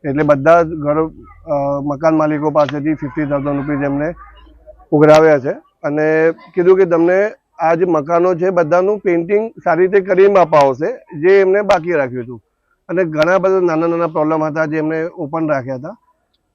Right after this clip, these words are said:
પછી એમને છેલ્લે એમને એવું ડિક્લેર કર્યું કે ભાઈ હવે તમે સોસાયટી જાતે ચલાવો, પણ એમને કોઈ સોસાયટીનું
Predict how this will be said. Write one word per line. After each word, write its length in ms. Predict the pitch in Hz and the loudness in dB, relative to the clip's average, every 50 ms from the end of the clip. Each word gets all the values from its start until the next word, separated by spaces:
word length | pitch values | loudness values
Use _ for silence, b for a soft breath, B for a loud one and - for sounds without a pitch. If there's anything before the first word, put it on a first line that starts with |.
| _ _ _ _ _ _ | _ _ _ _ _ _
પછી 240 | - 147 - - 196 | -2 -2 2 2 4
એમને 440 | 214 214 202 208 208 214 214 214 226 220 _ _ _ _ _ _ _ _ _ _ - - | 4 4 4 4 2 2 2 2 0 -2 _ _ _ _ _ _ _ _ _ _ -4 0
છેલ્લે 240 | 170 165 170 190 190 | 2 4 4 6 4
એમને 260 | 190 185 190 196 202 | 4 4 4 4 6
એવું 340 | 196 190 196 208 208 - _ _ _ _ _ _ _ _ _ _ _ - | 6 4 4 2 -2 -4 _ _ _ _ _ _ _ _ _ _ _ -2
ડિક્લેર 420 | 180 175 175 175 196 196 208 202 180 | 0 0 0 2 4 4 4 4 4
કર્યું 300 | 180 156 147 170 254 302 254 202 180 _ | 2 2 2 0 -2 -6 -18 _ _ _
કે 100 | - 185 | -2 -2
ભાઈ 180 | 180 170 202 202 | 2 2 4 4
હવે 140 | 185 190 196 | 4 2 2
તમે 220 | 185 202 185 196 | 2 2 0 0
સોસાયટી 560 | 170 160 165 151 160 160 160 170 180 190 208 - _ _ - _ _ _ _ _ _ _ _ - | 0 -2 -4 -2 -2 0 2 2 0 0 -2 -8 _ _ -20 _ _ _ _ _ _ _ _ -2
જાતે 300 | 151 151 143 139 151 170 | 0 0 2 2 0 0
ચલાવો, 480 | 147 151 135 123 120 110 107 107 101 _ _ _ _ _ _ _ _ _ _ | 0 2 0 2 0 -2 -2 -4 -10 _ _ _ _ _ _ _ _ _ _
પણ 180 | - 165 185 208 | 0 2 2 4
એમને 380 | 202 170 160 165 175 185 190 190 | 2 2 4 4 4 4 2 2
કોઈ 280 | 175 190 190 190 190 | 2 4 4 4 4
સોસાયટીનું 1000 | 165 147 - - - 147 156 147 160 160 165 170 170 170 170 170 165 170 180 | 2 -2 -12 -14 -8 -8 -4 -2 -2 0 2 2 2 2 2 2 0 0 -2